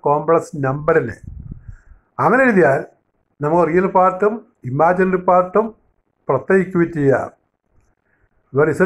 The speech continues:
modulus is, ആ, Z modulus is the modulus of I. ആ Z ഇട്ട് രണ്ട് വര വരച്ചാൽ നമ്മൾ Z modulus എന്നാ പറയണം. Is the modulus of Z. Modulus means magnitude. Modulus എന്ന്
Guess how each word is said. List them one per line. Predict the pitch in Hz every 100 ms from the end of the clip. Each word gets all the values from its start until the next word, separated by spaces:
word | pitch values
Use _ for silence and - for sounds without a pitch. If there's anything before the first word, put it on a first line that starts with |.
| 202 196
modulus | 190 196 180 202
is, | 185 202 180
ആ, | 170 160 160 147 151 - _ _ _ _ _ _ _ - -
Z | 180 202
modulus | 190 196 185 202
is | 202
the | 208 175
modulus | 190 180 170
of | 175 156
I. | 120 _ _ _ _ _ -
ആ | 151 147 -
Z | 196 202
ഇട്ട് | 185 202 180
രണ്ട് | 170 185 165
വര | 160 185
വരച്ചാൽ | 175 175 180 180
നമ്മൾ | 160 165 151 147
Z | 170 147
modulus | 151 175 185 180
എന്നാ | 170 170
പറയണം. | 143 120 - - - _ _ _ _ _ 143
Is | 180
the | 156
modulus | 156 202 196 196
of | 175 160
Z. | 139 - _ _ -
Modulus | 139 185 185 190
means | 196 202 190
magnitude. | 214 226 226 - 170 123 - _ _ _ _ _ _ _ _ _ -
Modulus | 131 156 185 185 - 208 254 262 _ _ _ _ 135 143
എന്ന് | 180